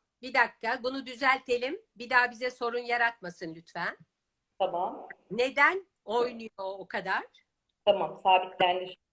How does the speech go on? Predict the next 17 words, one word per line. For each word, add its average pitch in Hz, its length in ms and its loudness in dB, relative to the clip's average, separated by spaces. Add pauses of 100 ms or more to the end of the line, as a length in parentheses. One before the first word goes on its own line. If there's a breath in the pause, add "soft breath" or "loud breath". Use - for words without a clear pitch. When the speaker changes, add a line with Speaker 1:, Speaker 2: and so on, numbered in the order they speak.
Speaker 2:
Demin 180 220 -6
düştü - 340 -10
de. - 220 -4 (280)
<laughs> - 300 -2
Speaker 1:
Hah, 277 160 2 (300)
teşekkür 190 460 -12
ederim. 135 460 -10 (960)
Speaker 2:
Aha. 220 320 2 (720)
Speaker 1:
Ses 349 280 8
az 285 280 8
geliyor 220 480 -12
diyor. 226 240 -8
Bana 269 300 -2
da 262 140 0
az 180 200 -8
geliyor. 143 420 -14 (1000)
Ee, 220 120 -2